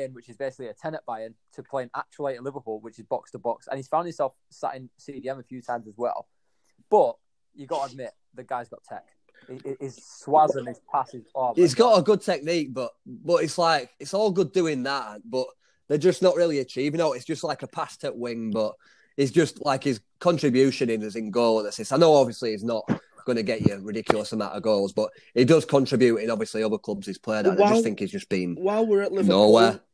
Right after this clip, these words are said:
Speaker 3: another flop of the season for me. C J, sit down. I think it is Jurgen Klopp.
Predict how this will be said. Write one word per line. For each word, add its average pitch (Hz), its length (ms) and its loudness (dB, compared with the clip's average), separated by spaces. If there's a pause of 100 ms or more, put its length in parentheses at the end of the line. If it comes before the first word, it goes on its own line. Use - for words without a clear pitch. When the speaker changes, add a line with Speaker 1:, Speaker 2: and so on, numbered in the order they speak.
Speaker 3:
another 208 320 -2
flop - 340 -4
of 175 120 -6
the 175 60 -12
season 180 480 -4
for 175 160 -10
me. 190 320 -2 (760)
C 190 280 -4
J, 180 180 -8
sit 190 300 -8
down. 175 320 -8 (420)
I 196 160 -4
think 185 360 -8
it - 80 -8
is 180 100 -12
Jurgen 185 380 -2
Klopp. 190 320 -6